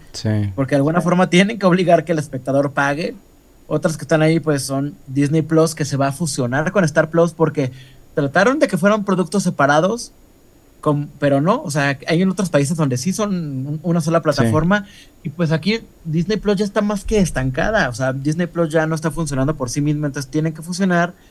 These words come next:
Speaker 2: los, los contenidos con Star Plus para que funcione, y ya que estamos hablando de Disney Plus y Star Plus,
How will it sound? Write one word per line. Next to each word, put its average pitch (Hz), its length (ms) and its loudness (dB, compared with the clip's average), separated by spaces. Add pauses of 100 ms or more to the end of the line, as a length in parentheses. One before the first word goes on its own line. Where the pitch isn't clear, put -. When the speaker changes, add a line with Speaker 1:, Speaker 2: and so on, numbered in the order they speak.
(280)
Speaker 2:
los, 143 200 -2
los 139 340 0
contenidos 147 380 -2
con 156 100 -2
Star 143 280 0
Plus 175 360 2 (560)
para 139 160 -2
que 139 120 -2
funcione, 165 460 2
y 147 100 0
ya 180 140 4
que - 80 -4
estamos 208 240 0
hablando 196 280 4
de 196 40 4
Disney 190 260 2
Plus 208 200 -2
y - 40 -2
Star 220 200 0
Plus, 240 360 0